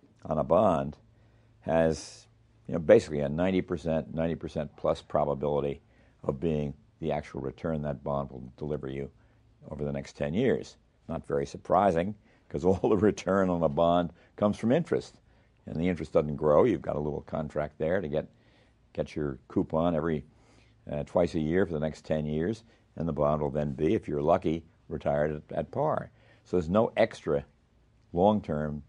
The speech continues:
difference. All you have to do is know the yield. So we know what the bond portfolio is gonna earn. We know, and they seem to ignore all that. So it's a very, very, uh, games playing, manufacture the numbers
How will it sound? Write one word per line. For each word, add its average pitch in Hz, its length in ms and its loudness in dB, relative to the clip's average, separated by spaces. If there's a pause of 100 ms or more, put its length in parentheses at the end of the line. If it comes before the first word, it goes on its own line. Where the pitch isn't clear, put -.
(120)
difference. - 360 -4
All 90 180 0
you 104 80 2
have 95 120 -2
to 80 60 -10
do 78 120 -2
is 73 100 -4
know 71 160 -2
the 71 100 -4
yield. 69 360 -6 (360)
So - 140 -2
we 143 140 0
know 165 220 2
what 202 180 4
the - 80 0
bond 85 320 -2
portfolio 73 580 -4
is 69 100 -14
gonna - 220 -14
earn. - 160 -16
We 139 140 -4
know, 170 560 2 (420)
and 85 400 0
they 78 100 2
seem 76 260 -4
to 92 140 -2
ignore 120 420 -2
all 73 260 -2
that. - 180 -10 (460)
So 92 380 6
it's 90 120 2
a 95 60 2
very, 101 480 4
very, 76 640 2
uh, 67 260 -4 (380)
games 101 440 2
playing, 82 560 0 (640)
manufacture 87 880 0
the 73 120 -4
numbers 71 580 -6